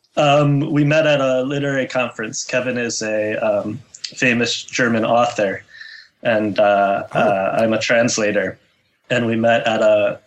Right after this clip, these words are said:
Speaker 1: at a literature conference where he was reading. And, uh, we began our friendship as work colleagues. Um, and, uh, we immediately clicked and, and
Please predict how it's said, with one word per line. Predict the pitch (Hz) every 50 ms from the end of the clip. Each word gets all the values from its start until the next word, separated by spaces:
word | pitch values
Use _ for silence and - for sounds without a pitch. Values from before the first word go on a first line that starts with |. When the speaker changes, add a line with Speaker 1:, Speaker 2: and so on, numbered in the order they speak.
| _
Speaker 1:
at | 110 - - 117 117
a | 113
literature | 123 131 127 131 127 - - 127
conference | 123 - 113 - 110 110 107 107 - -
where | 113 104
he | 110 107
was | 110 101 107
reading. | 117 117 117 110 110 104 101 101 - - _ _ _ - - - - - - _ _ _
And, | - 120 113 110 107 110
uh, | 107 104 107 107 113
we | 120 110
began | 113 107 110 120 117 120 117 117 117 113 110 110 110 - - -
our | 120 113 107 107 104
friendship | 107 - 117 117 113 - 110 107 101
as | 104 104 104 -
work | 123 120 120 117 -
colleagues. | - 117 107 101 101 101 98 98 - - - - - - - _ -
Um, | 117 110 104 104 107 101 101 98 107 - - _ _ - _ - - - _ _ _ _ _ 120
and, | 120 117 110 107 110 110
uh, | 107 104 101 101 101 101 101 101 104 - - - - - - - - - - - -
we | 143 127 113
immediately | 107 113 123 123 123 117 - 120 110
clicked | 110 - - 143 135 127 - - -
and, | 123 110 104 104 104 101 101 -
and | 117 107 104 101 101 101 90